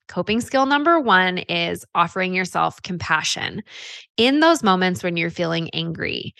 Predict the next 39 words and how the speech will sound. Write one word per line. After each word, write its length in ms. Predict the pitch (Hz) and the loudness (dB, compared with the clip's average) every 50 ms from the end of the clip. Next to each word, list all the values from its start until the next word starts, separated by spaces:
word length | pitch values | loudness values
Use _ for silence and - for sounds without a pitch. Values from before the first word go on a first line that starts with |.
| - - - - _ _ - - | -20 -20 -20 -20 _ _ 0 0
in 160 | 220 233 247 | 2 2 4
those 200 | 262 254 254 214 | 4 4 2 2
moments 380 | 208 185 180 180 175 175 - | 2 0 2 0 0 -2 -4
when 140 | 175 170 175 | -4 -4 -2
you're 100 | 170 165 | -2 -4
feeling 380 | 170 - 175 170 165 170 160 - - | -2 -2 -2 0 0 0 -2 -4 -2
anxious 760 | 180 170 160 - - - - - - - - - - - - - - _ _ - | -2 -2 0 0 0 -2 -2 -6 -10 -14 -18 -20 -20 -20 -20 -20 -20 _ _ -4
or 640 | - 175 175 165 170 165 160 160 - - - - - - _ - | 0 2 4 6 6 6 6 4 4 4 2 0 -2 -4 _ 0
frustrated, 840 | 220 190 - - - - - 76 69 - - 50 - - - 202 - _ - - - - - - - - | 0 0 2 0 -4 -6 -6 -6 -8 -8 -8 -10 -10 -10 -10 -12 -14 _ -18 -20 -20 -18 -20 -10 -2 0
I 80 | 196 | 2
want 240 | 196 196 202 202 - | 4 4 4 2 2
you 100 | 233 247 | 0 -2
to 120 | 240 247 190 | 0 2 4
offer 240 | 180 180 175 - 180 | 4 4 4 4 0
yourself 380 | 170 170 - - 156 156 - | -2 -2 0 0 -2 -2 -2
compassion 800 | - 190 165 - - 156 160 156 - - - - - - - 185 175 - _ - | -4 -6 -4 -2 -2 -2 -2 -2 -2 -4 -4 -6 -8 -8 -8 -8 -8 -8 _ 0
and 340 | 185 185 180 180 180 - - | 2 2 2 2 0 -2 -4
say 220 | - - 180 180 | -2 0 0 0
things 260 | 170 202 185 185 175 | 2 0 0 0 0
in 120 | 185 175 175 | 0 0 0
your 120 | 170 170 | 0 0
mind 300 | 170 175 175 170 170 170 | 0 0 0 0 -2 0
like, 300 | 170 170 170 170 - - - - _ _ - | 0 0 0 0 -4 -8 -20 -20 _ _ -6
"We 60 | 180 | -4
should 240 | 175 - 190 175 - | -4 -2 -2 -4 -4
totally 420 | - - 185 175 170 170 180 180 175 | -2 0 0 2 2 2 2 0 0
be 160 | 170 170 170 | -2 -4 -6
feeling 340 | 147 - 175 175 175 170 160 | -6 -6 -6 -6 -4 -4 -2
frustrated 520 | - 165 165 165 - - 170 165 175 170 | 0 0 0 0 0 -2 -2 -2 -2 0
right 200 | 190 190 202 - | 0 0 0 2
now 360 | 240 240 254 269 277 285 277 - - - - - _ - | 2 4 4 4 4 2 0 -4 -12 -20 -20 -18 _ -8
because 340 | 208 185 - 208 185 165 - | -8 -4 -2 -2 -2 -2 0
we're 140 | 165 165 165 | -2 -2 -2
thinking 760 | - - - - - 269 285 302 302 - 202 175 170 175 - | -2 -6 -8 -2 0 2 4 2 2 2 2 0 0 0 0
a 100 | - 175 | -2 -2
sentence 480 | - - 226 170 170 190 190 196 - | 0 0 0 0 0 -2 -2 -2 -2
in 80 | 233 240 | -2 0
our 140 | 269 294 294 | 2 2 0
head 420 | 247 - 190 170 165 175 208 285 | 0 0 0 2 2 2 2 2